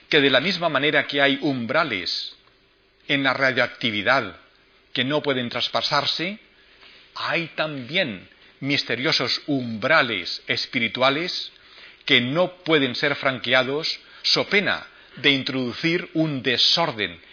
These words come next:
intolerable en el animal humano. ¿En qué quedamos?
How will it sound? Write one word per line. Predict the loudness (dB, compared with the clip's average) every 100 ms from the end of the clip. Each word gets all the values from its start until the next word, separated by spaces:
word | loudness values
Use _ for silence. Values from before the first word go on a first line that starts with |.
| -6
intolerable | -4 -4 -2 0 2 0 -2 -6 -10 -16 _ _
en | -2 0
el | 0
animal | -2 -2 -4
humano. | -2 -2 -2 -8 -16 _ _ _ _ _ _ _ _ _ _ _ _ _ _ _ _ _ -20 -20 _ -20 _ _ _ _ -14
¿En | -12
qué | -8
quedamos? | -8 -10